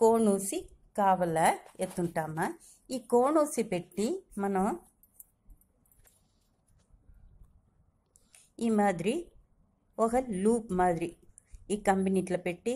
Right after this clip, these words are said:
దీన్ని మడకి ఇట్లా లూప్ మరి కోణూసిని ఇట్లా తిప్పునేస్తుంట. ఈ కోణూసులుండి కంబిని ఎత్తేటప్పుడు ఒక లూప్ మర మనకు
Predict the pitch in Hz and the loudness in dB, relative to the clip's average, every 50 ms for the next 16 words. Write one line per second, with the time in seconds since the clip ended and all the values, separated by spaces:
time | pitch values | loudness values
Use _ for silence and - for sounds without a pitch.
0 | 247 - 185 180 180 180 175 170 170 170 175 180 180 170 202 202 - - - 226 | -6 -6 -6 -4 -2 -2 -2 -2 0 0 0 0 0 0 -2 -4 -4 -6 -6 -6
1 | 254 330 320 _ _ _ _ _ _ _ _ _ _ - 214 214 202 190 180 170 | -6 -6 -8 _ _ _ _ _ _ _ _ _ _ -6 -4 0 4 4 4 4
2 | 160 165 170 180 170 - - 170 165 170 170 165 165 175 208 294 339 - _ _ | 4 2 0 -2 -2 -2 -2 0 2 2 0 0 -2 -2 -4 -4 -6 -10 _ _
3 | _ _ _ _ _ _ _ _ _ _ _ _ _ _ _ _ _ _ _ _ | _ _ _ _ _ _ _ _ _ _ _ _ _ _ _ _ _ _ _ _
4 | _ _ _ - 226 226 214 190 185 175 175 - - 180 180 202 247 311 - - | _ _ _ -2 0 2 2 2 0 -2 -4 -6 -6 -6 -4 -4 -6 -8 -10 -8
5 | 175 175 170 170 - 202 196 - 208 208 190 180 170 165 - - - - 165 160 | -6 -6 -6 -6 -8 -10 -10 -8 -6 -4 -2 -2 -2 -4 -8 -12 -10 -8 -8 -8
6 | 156 147 - - 180 214 302 370 370 - - - - _ _ _ _ _ _ _ | -8 -8 -10 -10 -8 -8 -8 -10 -10 -14 -20 -20 -20 _ _ _ _ _ _ _
7 | _ _ _ _ _ - - - 254 262 233 - - 175 208 214 214 214 208 208 | _ _ _ _ _ -20 -10 -6 -6 -6 -6 -6 -6 -2 0 2 4 4 2 2
8 | 208 240 254 254 247 233 220 226 220 220 226 226 269 - - 226 208 202 208 208 | 2 0 0 2 2 0 -2 -2 -4 -4 -4 -6 -8 -4 -2 0 0 0 0 0
9 | 240 226 208 190 - - - 208 208 202 196 196 - - 254 359 370 - - - | 0 0 -2 -2 -2 0 0 0 2 0 -2 -2 -4 -4 -6 -6 -8 -10 -14 -20
10 | - _ _ _ _ - 202 196 214 247 285 - - _ _ _ _ _ _ _ | -20 _ _ _ _ -4 -2 2 2 2 2 0 -4 _ _ _ _ _ _ _
11 | _ _ _ _ _ _ _ _ _ _ _ _ _ _ _ _ - 208 214 214 | _ _ _ _ _ _ _ _ _ _ _ _ _ _ _ _ -6 -2 0 2
12 | 226 240 233 233 - 175 175 175 175 202 226 302 285 226 180 170 | 2 2 2 0 -2 0 0 2 2 0 -2 -2 0 0 0 -2